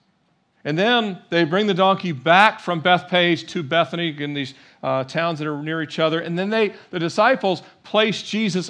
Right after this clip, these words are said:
on the donkey. First, they place their own clothes on the donkeys. They probably take off outer garments and they place it on the donkey, whether it's some kind of saddle, whether it's just to keep him just, again, uh, just an act of consecration. Say, We're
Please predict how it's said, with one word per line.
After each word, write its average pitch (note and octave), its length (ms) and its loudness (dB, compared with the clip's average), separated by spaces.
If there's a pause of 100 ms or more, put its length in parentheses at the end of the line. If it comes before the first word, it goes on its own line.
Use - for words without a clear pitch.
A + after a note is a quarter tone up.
on G#3+ 540 4 (160)
the D#3+ 80 -6
donkey. D3+ 400 2
First, G#3 300 -2
they F3+ 100 0
place F#3 320 0
their E3+ 180 -4
own E3+ 300 -2
clothes F#3+ 540 -2
on F3 80 -2
the D3+ 80 -6
donkeys. C3+ 400 -2
They D#3+ 100 -6
probably E3 300 -2
take D#3+ 260 -8
off E3 260 0 (220)
outer E3+ 300 4
garments D#3 560 2
and C#3+ 160 -4
they C3+ 100 -2
place F3 420 -4
it E3+ 60 -4
on D#3 140 -4
the D3+ 40 -8
donkey, D#3 520 -2 (260)
whether C#3+ 260 -2
it's B2+ 120 -6
some C3 160 -8
kind G#2 180 -8
of F#2+ 60 -10
saddle, F3+ 640 0 (220)
whether C#3 260 0
it's C3 140 -6
just - 240 -8
to C3 80 -8
keep D3 340 -6
him D3 200 -6
just, C3+ 260 -6
again, C#3 580 -4 (640)
uh, A#2+ 440 -6
just C3 220 -12
an A#2+ 140 -14
act C#3+ 320 -8
of B2+ 160 -6 (280)
consecration. D#3 640 -6
Say, B2+ 260 -4 (200)
We're D#3 480 -4